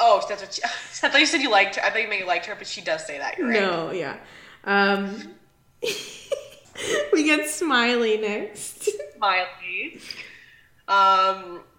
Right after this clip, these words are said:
Speaker 1: and then he puts Sweetie's name tag on her butt.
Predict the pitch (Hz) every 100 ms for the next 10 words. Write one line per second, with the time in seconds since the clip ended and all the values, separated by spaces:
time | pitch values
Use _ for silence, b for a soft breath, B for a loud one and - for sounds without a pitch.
0 | _ - 208 208 208 202 202 196 202 -
1 | 233 247 208 - - - - - 196 226
2 | 311 277 226 190 180 - 190 175 170 170
3 | 156 - 202 170 -